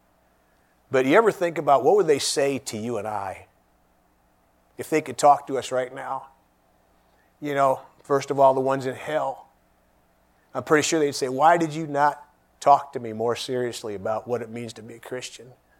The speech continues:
Why did you let me just ignore what you said? Could you, could you not have spent a little bit more time? Could you not have worked a little harder to try to reach me for Jesus?" And the ones in heaven, I think, would be saying,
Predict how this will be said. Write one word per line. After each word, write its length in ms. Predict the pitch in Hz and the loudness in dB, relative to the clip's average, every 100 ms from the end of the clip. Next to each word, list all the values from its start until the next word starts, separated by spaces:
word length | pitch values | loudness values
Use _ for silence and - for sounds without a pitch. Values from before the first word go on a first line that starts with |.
| _ | _
Why 200 | 135 147 | 4 4
did 160 | 151 143 | 2 -4
you 120 | 151 | -2
let 260 | 139 147 | 2 2
me 140 | 120 120 | 0 -12
just 240 | 127 123 _ _ _ _ _ - | -10 -12 _ _ _ _ _ -10
ignore 400 | 117 127 131 139 | -8 -2 0 0
what 240 | 127 - | -4 -8
you 80 | 135 | -10
said? 460 | - 139 135 107 - _ _ _ _ _ | -8 -8 -10 -12 -18 _ _ _ _ _
Could 200 | - 139 | -4 -2
you, 140 | 135 139 - | -4 -8 -6
could 160 | 135 | -4
you 60 | 120 | -2
not 240 | 120 139 | 4 4
have 160 | 147 123 | 2 -4
spent 260 | - 135 117 | -8 -8 -6
a 40 | |
little 200 | 123 151 | -4 -2
bit 140 | 156 | -2
more 160 | 151 135 | -4 -6
time? 540 | - 139 139 147 160 - _ _ _ _ _ | -2 0 0 -2 -6 -14 _ _ _ _ _
Could 160 | 131 | -6
you 60 | 117 | -6
not 200 | 127 151 | -4 -2
have 60 | 131 | 0
worked 220 | 151 143 | -2 -4
a 40 | |
little 220 | 123 147 | -4 -4
harder 580 | 107 127 131 139 151 147 _ _ _ _ _ | 0 2 2 0 -8 -12 _ _ _ _ _
to 60 | - | -12
try 180 | - 139 | 0 0
to 80 | 123 | 0
reach 380 | 123 143 - | -4 -6 -8
me 160 | 147 147 | -14 -16
for 160 | - 120 | -12 -10
Jesus?" 640 | 127 143 147 170 - - _ _ _ _ _ _ _ _ _ _ _ - | -8 -10 -10 -12 -14 -16 _ _ _ _ _ _ _ _ _ _ _ -4
And 160 | 139 139 | 0 2
the 40 | |
ones 260 | 147 175 151 | 4 4 4
in 80 | |
heaven, 380 | 135 - 180 175 | -2 6 6 6
I 100 | 151 | 2
think, 240 | 139 151 143 | 0 -4 -4
would 140 | 139 | -8
be 80 | 139 | -8
saying, 300 | - 151 | -8 -8